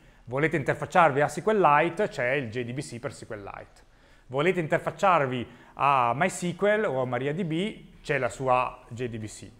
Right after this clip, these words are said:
Volete interfacciarvi a Postgre, c'è la sua libreria J D B C. Questo J D B C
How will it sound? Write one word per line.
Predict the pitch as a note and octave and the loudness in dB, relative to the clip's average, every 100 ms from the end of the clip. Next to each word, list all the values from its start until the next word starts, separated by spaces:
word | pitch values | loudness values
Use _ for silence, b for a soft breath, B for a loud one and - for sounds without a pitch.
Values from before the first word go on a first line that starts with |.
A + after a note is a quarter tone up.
| b b - | b b -8
Volete | A#2+ D#3 D#3 | -2 0 0
interfacciarvi | C#3+ D#3 D3+ E3+ D#3 | -2 -4 0 0 0
a | |
Postgre, | F3+ F3 E3+ F3 F3 G3 F#3+ | 2 2 2 -2 -2 -2 -4
c'è | - D3 | -2 0
la | C#3+ | 2
sua | C#3+ C3+ B2+ | 0 -4 -4
libreria | B2 A#2 A2+ A2 | -2 -2 -2 -4
J | G#2+ | -6
D | G#2+ | -12
B | |
C. | G2 - F#2+ b b b - | -14 -18 -18 b b b -4
Questo | F3+ F3 | -2 0
J | D3 E3+ | 0 0
D | F3 | 0
B | |
C | G#3+ - | -2 0